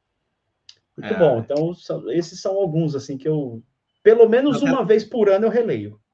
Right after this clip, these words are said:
Speaker 2: Eu até tô pensando em, em comprar aquelas edições absolutas do Monstro do Pântano, mas eu não curti a cor. Aliás, você que mostrou a diferença da cor, eu falei, "Ih, hum, ah."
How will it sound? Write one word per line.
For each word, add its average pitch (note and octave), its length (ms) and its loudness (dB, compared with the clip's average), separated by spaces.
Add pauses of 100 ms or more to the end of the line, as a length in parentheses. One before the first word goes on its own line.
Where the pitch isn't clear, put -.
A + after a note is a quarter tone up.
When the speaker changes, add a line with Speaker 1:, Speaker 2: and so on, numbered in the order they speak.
(680)
Speaker 2:
Eu C3 80 -8
até C#3+ 180 -2
tô F#3+ 140 -6
pensando F3+ 880 -4
em, A2 480 -10 (1000)
em B2+ 120 -12
comprar C#3 460 0
aquelas B2 260 -6
edições B2 300 -6
absolutas B2 460 -4
do A#2 80 -10
Monstro A2 260 -10
do A#2+ 60 -18
Pântano, A#2 280 -8
mas B2 140 -6
eu D#3 80 -4
não F3 100 -4
curti F3 440 -4
a F#3+ 120 -4
cor. E3+ 400 -2
Aliás, D3+ 380 -6 (240)
você E3 400 -6
que A#3 100 -10
mostrou E3 380 -6
a D#3+ 80 -2
diferença D3 320 -8
da D3 80 -10
cor, E3 160 -10
eu D#3+ 40 -14
falei, F#3 180 -10
"Ih, C4 180 -16
hum, F3+ 480 -14 (1500)
ah." F#3+ 580 -4